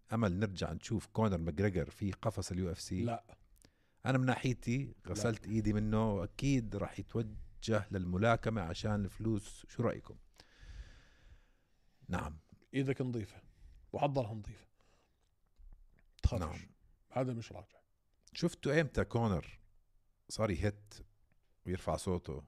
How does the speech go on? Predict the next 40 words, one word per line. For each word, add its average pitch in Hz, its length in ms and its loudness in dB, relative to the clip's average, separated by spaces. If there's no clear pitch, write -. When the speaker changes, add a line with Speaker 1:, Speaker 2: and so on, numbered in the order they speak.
Speaker 1:
ويحكي: 87 280 -6
"يلا 85 280 2
أنا 78 120 -2
جاهز"؟ 90 400 -2
Speaker 2:
لما 202 240 6
عرف 208 280 4
إنه 185 160 0
تشاندلر 147 640 4
لقى 135 240 2
فايت 120 240 0
تانية. 98 340 -8
Speaker 1:
بالضبط. 101 480 -8
Speaker 2:
آه. 220 260 4
Speaker 1:
شو 165 180 0
هالصدفة - 480 -2
يا 95 80 4
كونر؟ 98 420 -2
Speaker 2:
"امسكوني، 226 480 10
امسكوني"، 262 400 10
بتعرف 226 280 10
هذا 226 140 12
تبع 214 200 6
"امسكوني، 220 440 8
امسكوني"؟ 185 420 6
Speaker 1:
آه. 113 380 2
Speaker 2:
بكون 170 240 10
بده 180 300 8
واحد 180 240 8
داك 185 160 10
فيه 202 140 8
في 185 100 6
الحارة، 190 380 10
وب-، 151 280 8
وبعد 196 400 6
ما 196 100 10
هذاك 196 220 8
يترك 190 280 2
الحارة 180 320 10
بزر 185 340 6
يحكي: 180 240 0